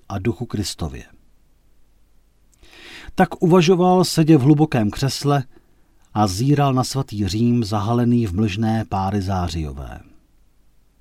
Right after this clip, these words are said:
Divil se, jak dlouho asi potrvá mír.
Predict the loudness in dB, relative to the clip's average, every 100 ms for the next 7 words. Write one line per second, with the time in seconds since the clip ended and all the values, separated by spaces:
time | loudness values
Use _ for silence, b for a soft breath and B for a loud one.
0 | _ _ _ b b b b b b b
1 | b b b b b b 2 6 6 4
2 | 0 -4 -6 -10 B B B B _ _
3 | _ _ _ _ _ _ 2 2 6 8
4 | 8 6 0 -4 -4 -4 -2 0 0 0
5 | 0 -2 -6